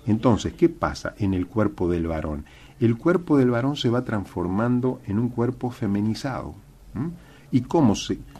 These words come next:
qué, qué aparece? ¿Eh? ¿Qué aparece? Este, bueno, aparece ginecomastia, ¿m?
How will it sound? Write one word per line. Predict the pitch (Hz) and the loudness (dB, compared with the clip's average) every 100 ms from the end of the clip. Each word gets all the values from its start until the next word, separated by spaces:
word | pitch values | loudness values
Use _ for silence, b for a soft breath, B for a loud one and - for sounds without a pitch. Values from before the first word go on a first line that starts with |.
| - | 0
qué, | 139 - | 2 2
qué | - | 0
aparece? | 170 160 214 - - - - - | 2 4 4 2 -4 -16 -16 -8
¿Eh? | 110 123 | -6 -2
¿Qué | |
aparece? | 170 131 90 76 - 80 B B B B | 2 4 4 2 -4 -12 B B B B
Este, | 92 - 92 92 - | -2 0 0 0 2
bueno, | 135 131 117 135 | 6 6 6 4
aparece | 98 98 92 95 | 4 4 2 -2
ginecomastia, | - 95 92 107 127 - - 113 | 0 0 2 0 0 -2 -6 -10
¿m? | - - - 117 | -10 -18 -18 -12